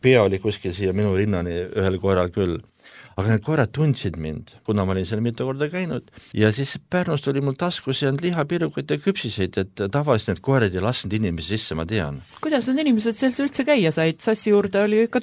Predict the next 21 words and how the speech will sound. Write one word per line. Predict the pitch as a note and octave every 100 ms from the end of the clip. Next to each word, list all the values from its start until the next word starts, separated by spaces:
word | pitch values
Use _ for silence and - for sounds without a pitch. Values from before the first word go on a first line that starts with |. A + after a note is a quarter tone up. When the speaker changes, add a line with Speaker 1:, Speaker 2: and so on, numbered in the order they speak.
| E4+
Speaker 2:
tung, | C4+ F3+ D3+
kui | D3 F3
tal | F3 F3
niisugused | G3 G3 F#3 D#3+ - -
lõukoerad | A3+ G#3 F#3 E3 E3 F3
väravas | A3 D3+ D3+ D#3+
juba | D3 D3
olid. | C#3+ E3 - -
Speaker 1:
E-, | A2+ - -
eks | -
ta, | B2+
eks | A#2 -
ta | G#2
eemalt | G#2 F2+ - B2
vaatas, | A2+ - E2+ -
lasi | A2 A2 G2
neid | F#2+
oodata. | G#2+ C3 F#2+ D2+ - D2 F#2+ - -
<laughs> | - C3+ G2+
Ma | A2+
natuke | A2+ - -